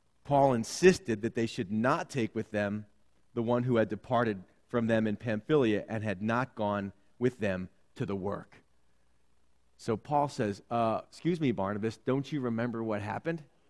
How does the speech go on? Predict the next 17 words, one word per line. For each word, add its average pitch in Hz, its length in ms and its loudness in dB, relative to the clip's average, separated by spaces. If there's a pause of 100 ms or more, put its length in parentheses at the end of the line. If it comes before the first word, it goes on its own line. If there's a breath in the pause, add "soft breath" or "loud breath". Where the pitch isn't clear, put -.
(120)
Don't 151 220 2
you 175 60 2
remember 143 560 2 (260 soft breath)
how 135 200 0
he 135 160 4
abandoned 131 600 2
us 185 240 6
in 160 80 2
the 123 80 2
middle 156 280 8
of 156 60 8
the 131 80 4
project? 170 640 2 (380)
He 156 120 4
left 147 340 8
us, 196 160 6
uh, 180 80 0